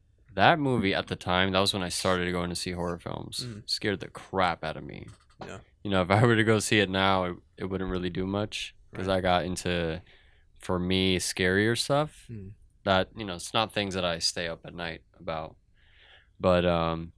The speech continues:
Speaker 1: things like Paranormal Activity, the first one,
Speaker 2: Mm-hmm.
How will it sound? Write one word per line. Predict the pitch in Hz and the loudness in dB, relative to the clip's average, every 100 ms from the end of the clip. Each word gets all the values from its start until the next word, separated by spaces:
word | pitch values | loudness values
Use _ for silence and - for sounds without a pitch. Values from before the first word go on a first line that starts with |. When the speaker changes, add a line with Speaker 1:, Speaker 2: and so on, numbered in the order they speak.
| _ - | _ -6
Speaker 1:
things | 92 | -2
like | 92 87 | -2 -2
Paranormal | 92 90 90 90 87 | -2 -2 -2 -4 -6
Activity, | - 87 - | -8 -10 -10
the | - | -10
first | - 87 - | -8 -8 -8
one, | 87 98 - | -12 -12 -12
Speaker 2:
Mm-hmm. | 117 104 | -12 -12